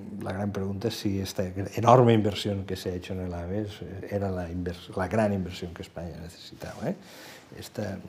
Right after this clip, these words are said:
no, no sé si esta es un... tiene una respuesta, no tiene respuesta fácil esta pregunta, pero en cualquier caso, ahí sí que ha habido un planteamiento estratégico f-,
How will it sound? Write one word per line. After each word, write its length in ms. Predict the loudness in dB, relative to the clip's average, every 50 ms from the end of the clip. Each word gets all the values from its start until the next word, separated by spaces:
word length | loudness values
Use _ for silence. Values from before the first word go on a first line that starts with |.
| -12 -10 -10
no, 160 | -8 -8 -6
no 180 | -6 -6 -6 -6
sé 180 | -4 -4 -4 -4
si 240 | -4 -4 -4 -4
esta 420 | -4 -4 -4 -4 -2 -2 -2 -2 -4
es 120 | -4 -6 -8
un... 60 | -10 -10 -14 -18 -20 -20 -20 -20 -20 -20 -20 -20 -20 -20 _ -20 -18 -18 -18 -6
tiene 200 | -4 -2 0 2
una 120 | 2 2
respuesta, 420 | 0 -2 -4 -4 -4 -4 -4 -2 2
no 200 | 4 6 6 6
tiene 220 | 8 6 6 6
respuesta 440 | 6 2 0 0 0 -2 0 0 -2
fácil 460 | 2 6 6 6 6 4 -2 -4 -4
esta 220 | -6 -10 -10 -12 -10
pregunta, 440 | -8 -8 -8 -8 -8 -8 -8 -8 -2
pero 140 | 0 0 0
en 60 | 6
cualquier 360 | 8 8 8 10 10 8 8
caso, 480 | 10 8 8 8 8 8 6 6 6 2 -4 -14 -16 -18 -18 -6 4
ahí 240 | 6 8 10 10 8
sí 240 | 8 8 6 6
que 120 | 8 4 2
ha 40 | 2
habido 440 | 2 -2 -6 -8 -8 -10 -10 -10 -10
un 220 | -10 -10 -8 -8 -8 -8 -8 -10 -12 -10
planteamiento 520 | -8 -8 -6 -6 -6 -6 -6 -6 -6 -6 -8
estratégico 680 | -6 -6 -6 -6 -4 -6 -8 -6 -6 -6 -2 -2 -2 -2
f-, 280 | -2 -4 -10 -12 -12